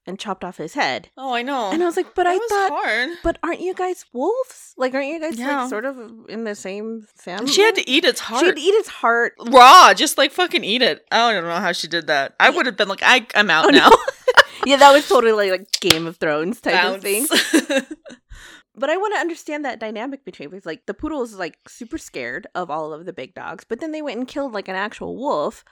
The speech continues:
Speaker 1: I don't know. I feel like maybe a deer <laughs> or
Speaker 2: Yeah.
Speaker 1: a pig
Speaker 2: I mean,
Speaker 1: or
Speaker 2: that one was
Speaker 1: something.
Speaker 2: hard. That
Speaker 1: Yeah.
Speaker 2: was tough.
Speaker 1: It was really
Speaker 2: And,
Speaker 1: weird.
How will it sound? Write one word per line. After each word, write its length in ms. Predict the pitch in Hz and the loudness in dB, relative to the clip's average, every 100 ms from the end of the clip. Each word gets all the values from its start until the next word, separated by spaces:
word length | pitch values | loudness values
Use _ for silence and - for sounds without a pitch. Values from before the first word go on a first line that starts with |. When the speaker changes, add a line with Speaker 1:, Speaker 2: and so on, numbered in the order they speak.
| - | -8
Speaker 1:
I 80 | 427 | -6
don't 120 | 247 | -6
know. 100 | 143 | -8
I 60 | |
feel 160 | 233 311 | -10 -12
like 160 | 294 254 | -12 -10
maybe 400 | 202 226 226 180 | -10 -10 -10 -10
a 80 | |
deer 380 | 160 - 208 349 466 466 | -12 -14 -12 -10 -10 -10
<laughs> 600 | - 831 _ - - - | -18 -20 _ -20 -20 -8
or 340 | - 226 214 190 220 - - | 2 4 4 0 -6 -12 -10
Speaker 2:
Yeah. 540 | 208 214 214 214 208 | 0 4 6 4 4
Speaker 1:
a 60 | 190 | 0
pig 340 | - 214 247 | -2 -4 2
Speaker 2:
I 100 | 220 | 2
mean, 220 | 233 240 | 2 2
Speaker 1:
or 20 | 233 | 6
Speaker 2:
that 220 | 240 277 | 6 6
one 220 | 311 330 | 2 2
was 140 | 285 285 | 0 0
Speaker 1:
something. 100 | 269 | 2
Speaker 2:
hard. 500 | 226 233 214 180 175 | 2 4 2 0 0
That 220 | 196 185 | 2 2
Speaker 1:
Yeah. 220 | 226 180 | 0 -2
Speaker 2:
was 60 | - | -2
tough. 460 | 233 185 175 - | 2 2 0 -8
Speaker 1:
It 80 | 302 | -14
was 240 | 320 - | -14 -14
really 240 | 311 302 277 | -12 -10 -6
Speaker 2:
And, 320 | 185 185 175 | -2 -2 -4
Speaker 1:
weird. 220 | 156 139 | -8 -14